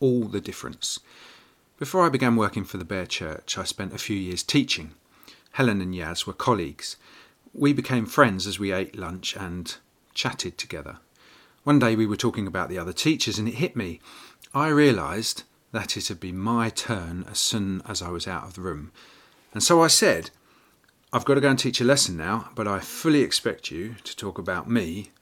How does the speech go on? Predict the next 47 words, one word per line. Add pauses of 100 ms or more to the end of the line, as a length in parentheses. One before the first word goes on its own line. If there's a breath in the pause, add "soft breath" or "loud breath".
as
soon
as
I'm
out
the
door." (1000 soft breath)
And
there
was
a
moment
of
silence (420)
and
then
laughter, (380 soft breath)
'cause
of
course
it
was
true. (500 soft breath)
Of
course
they
would
talk
about
me,
and (380 loud breath)
even
though
they
were
my
friends, (340)
we
all
knew
that
some
of
it
wouldn't
be
nice.